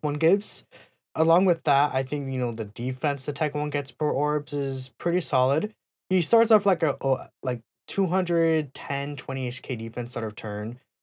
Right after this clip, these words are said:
And him raising all allies attack and defense by thirty percent in the first slot is very helpful, especially for, uh, S T R Super Vegeta. I've seen a lot of people, uh, you know, use those two together, and they make a very strong rotation.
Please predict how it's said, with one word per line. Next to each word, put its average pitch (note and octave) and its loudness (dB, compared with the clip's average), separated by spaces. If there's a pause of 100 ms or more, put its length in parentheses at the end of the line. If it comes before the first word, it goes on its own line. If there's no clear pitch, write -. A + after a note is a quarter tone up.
(160)
And C3+ -2
him G#3 4
raising F#3+ 6
all D#3 4
allies C#3 2
attack C3+ -2
and A#2+ -6
defense B2+ -6
by - -4
thirty A#2 -6
percent A2 -8
in G#2+ -6
the G#2 -10
first G2+ -6
slot - -12
is G2 -12
very C#3 4
helpful, D#3 2
especially C3 -4
for, A#2+ 0 (280)
uh, A2+ 2
S D3+ 0
T F#3 4
R G3 6
Super C#3+ -2
Vegeta. A2 -2
I've G#2 -2
seen D3+ -2
a C3 0
lot C3+ 2
of C#3+ -4
people, C3 0 (300)
uh, G#2+ 2
you A2+ -8
know, B2 -4
use C#3+ 0
those C3+ 4
two D#3+ -2
together, C3 2
and A2 -2
they B2 -2
make F3 0
a E3+ 2
very F3 4
strong D3+ 0
rotation. B2+ -4